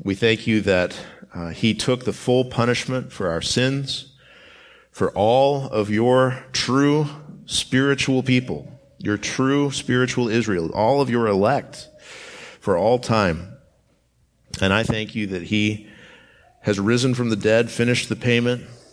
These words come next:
I thank you that he is our Lord who is reigning above. And Lord, we thank you that we now, as those who trust in Jesus, can experience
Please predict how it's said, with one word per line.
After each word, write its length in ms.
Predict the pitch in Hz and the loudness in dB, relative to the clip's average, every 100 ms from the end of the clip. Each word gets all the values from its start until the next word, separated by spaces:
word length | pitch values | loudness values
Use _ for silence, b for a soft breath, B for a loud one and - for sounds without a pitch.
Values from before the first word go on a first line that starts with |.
| B B _ _ _ - | B B _ _ _ -10
I 80 | 92 | -4
thank 300 | 101 113 107 | 2 2 2
you 100 | 110 | 2
that 160 | 98 - | 0 -2
he 340 | - 113 110 | 2 2 4
is 320 | 95 95 90 | 4 2 0
our 240 | - 87 87 | -4 -4 -2
Lord 460 | 90 104 120 123 | -2 2 4 2
who 120 | 104 | 2
is 120 | 92 85 | -2 0
reigning 480 | 98 110 123 127 | 2 2 2 -2
above. 560 | 120 95 107 113 117 - _ _ _ B B B B B - | -4 0 2 2 -2 -18 _ _ _ B B B B B -4
And 200 | 92 95 | -2 0
Lord, 160 | 110 107 | 0 0
we 100 | 107 | 0
thank 320 | 110 104 - | 0 -2 0
you 220 | 104 92 | 0 0
that 420 | 92 90 85 - 87 | 2 2 2 -4 -10
we 240 | 90 107 | -2 0
now, 400 | 113 95 85 82 - | 2 2 0 -2 -4
as 140 | 90 | -2
those 240 | 98 95 | 0 0
who 80 | 92 | -2
trust 340 | - 113 110 95 | 0 0 0 -2
in 80 | |
Jesus, 440 | 85 87 80 82 - | -4 -4 -4 -6 -6
can 160 | 87 | -6
experience 800 | 85 - 110 107 104 95 - - | -6 -6 -2 0 0 0 -6 -10